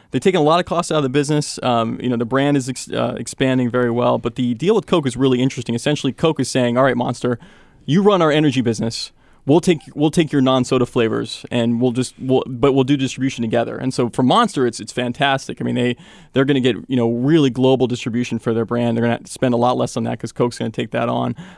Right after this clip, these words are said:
Uh, and for Coke, of course, it just gives them a new, you know, a new group of brands that they can sell within their distribution system. So, uh, certainly for Monster, exciting, exciting quarter.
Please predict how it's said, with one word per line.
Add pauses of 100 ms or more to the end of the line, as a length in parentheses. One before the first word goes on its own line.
Uh,
and
for
Coke,
of
course,
it
just
gives
them
a
new,
you
know,
a
new
group
of
brands
that
they
can
sell
within
their
distribution
system.
So, (440)
uh,
certainly
for
Monster,
exciting,
exciting
quarter.